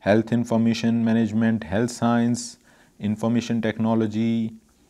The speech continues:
काफ़ी हैं ऐसे जिसमें लॉ से भी रिलेटेड हैं, नर्सिंग से भी, जो भी नर्सिंग के कोर्सेज हैं, फार्मेसी के हैं, पोडियाट्रिस्ट के हैं, काफ़ी ऐसे ऐसे कोर्स ये बैचलर्स में हैं और मास्टर्स में भी काफ़ी हैं सिमिलर, जो भी उनके वहाँ पे मास्टर्स के अवेलेबल हैं, जैसे आर्कियोलॉजी हो गया,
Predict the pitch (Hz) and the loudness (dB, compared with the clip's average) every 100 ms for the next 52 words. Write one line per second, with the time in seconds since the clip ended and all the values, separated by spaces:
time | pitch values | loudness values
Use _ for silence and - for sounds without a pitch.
0 | _ - _ - 120 139 180 135 107 92 | _ -20 _ -2 -2 4 6 6 4 0
1 | - 104 - 123 120 117 98 107 127 131 | -2 -4 -2 2 2 2 2 6 6 6
2 | - 127 120 120 117 110 107 101 98 107 | 2 2 4 2 0 -2 0 0 0 0
3 | - 127 - 117 117 117 110 104 110 107 | 0 0 0 2 2 2 0 0 2 4
4 | 110 107 113 110 110 101 104 104 98 98 | 2 0 -2 0 0 -2 -2 -2 2 2
5 | 113 113 117 107 110 107 101 98 101 107 | 2 0 -2 0 0 0 -2 0 0 0
6 | 120 - - 107 104 110 107 - - _ | -4 -6 -4 -2 0 0 -2 -6 -20 _
7 | _ _ _ - 123 151 107 - 82 - | _ _ _ 4 6 6 4 2 -6 -6
8 | 85 76 - - 107 113 117 117 135 135 | -8 -8 -14 -2 0 2 2 2 0 0
9 | 139 139 123 107 123 123 165 - 120 104 | -2 -2 0 2 2 2 0 0 0 2
10 | 90 - 87 87 113 110 123 127 110 117 | 0 0 -4 -4 -2 2 4 4 2 2
11 | 120 123 110 113 117 104 90 104 101 - | 2 2 0 0 -2 0 -2 -2 -4 -2
12 | 95 101 - 117 110 98 95 95 92 104 | 0 0 -2 -4 -4 -2 -2 -4 -4 0
13 | 90 92 98 101 98 98 95 92 90 | 0 0 0 0 0 0 0 -2 -4